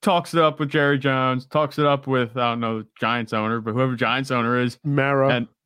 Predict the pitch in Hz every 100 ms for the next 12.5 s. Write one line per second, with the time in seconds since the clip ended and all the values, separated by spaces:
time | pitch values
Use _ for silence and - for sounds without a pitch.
0 | _ - 131 104 135 135 127 - 135 131
1 | 131 127 _ 127 107 - 170 151 139 _
2 | 160 170 156 147 139 147 147 135 170 180
3 | 185 160 143 165 143 131 143 165 135 143
4 | 156 139 139 139 131 120 135 147 135 -
5 | _ _ _ _ - 123 120 143 - 156
6 | 147 151 143 139 135 127 _ - 131 123
7 | 127 117 143 151 156 151 143 143 131 127
8 | 156 143 147 - _ 151 143 175 180 165
9 | 233 - - _ _ _ _ - 160 185
10 | 175 160 156 180 202 151 147 147 151 147
11 | - 143 147 160 220 131 117 127 - 170
12 | 170 160 143 127 127